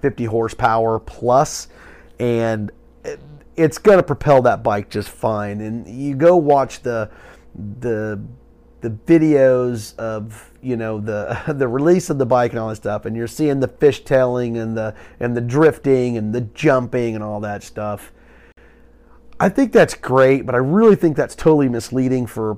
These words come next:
for everybody that's out there. You know,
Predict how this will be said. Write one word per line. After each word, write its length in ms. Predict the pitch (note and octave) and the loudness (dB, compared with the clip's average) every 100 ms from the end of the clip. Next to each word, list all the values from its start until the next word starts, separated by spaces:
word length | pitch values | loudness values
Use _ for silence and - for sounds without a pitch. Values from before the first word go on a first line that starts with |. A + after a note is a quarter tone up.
| - | -8
for 260 | - G#2 - | -8 -8 0
everybody 540 | F3 G3+ E3+ B2+ A2+ A2 | 4 6 6 4 2 -2
that's 240 | G2+ - - | -8 -10 -2
out 260 | A#2+ A#2+ | 0 0
there. 400 | A#2 A2+ A2 G#2+ - | 0 -2 -2 -4 -6
You 140 | A#2+ | -6
know, 440 | A2 A2 G#2+ G#2 | -6 -6 -8 -10